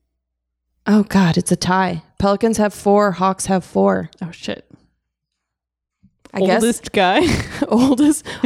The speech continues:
Speaker 1: Oh, I, we should give it to Vince Carter
Speaker 2: Yeah.
Speaker 1: because he's awesome. He's still in the league. He's talking about doing another year.
Speaker 2: I know. I saw that.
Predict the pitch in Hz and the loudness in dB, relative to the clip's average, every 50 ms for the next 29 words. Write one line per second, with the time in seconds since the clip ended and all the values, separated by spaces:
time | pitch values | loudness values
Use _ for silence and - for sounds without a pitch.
0 | 233 - 339 392 370 370 - - - 330 359 440 554 - - 453 440 415 392 370 | 0 0 0 0 0 0 0 -2 -2 -2 -2 -2 -2 0 0 0 0 0 0 -2
1 | 349 339 - - 269 240 208 214 208 214 - 294 254 196 202 196 190 190 180 180 | -2 -2 -2 -2 -2 -2 0 -2 -2 -2 -4 -4 -2 0 0 2 2 2 2 2
2 | 190 190 185 - 202 202 196 190 185 175 - - - _ _ _ _ - 285 320 | 0 0 0 2 0 0 0 -2 -4 -8 -12 -20 -20 _ _ _ _ -2 0 0
3 | 285 254 285 240 233 226 - 254 240 240 240 240 240 240 226 220 220 208 202 185 | 0 0 0 0 -2 0 0 0 0 2 2 2 2 2 0 0 0 -2 -2 -2
4 | - - 240 233 226 226 220 214 208 208 214 214 220 214 214 - - 202 190 185 | -2 -2 0 0 2 2 0 0 0 2 2 2 2 2 0 0 -2 -4 -4 -4
5 | - - - - - - 190 196 - 330 254 214 180 156 - - 185 190 196 190 | -8 -10 -10 -8 -4 -2 -2 -2 0 0 0 0 0 -2 -2 0 0 2 2 2
6 | 185 160 165 165 170 160 147 151 156 180 202 202 208 214 - 196 208 190 190 - | 0 0 0 -2 -2 -2 -2 0 2 2 2 4 2 2 0 0 0 -2 -2 -2
7 | 202 185 180 175 170 165 - - - | -2 -2 -2 -2 -4 -6 -8 -12 -20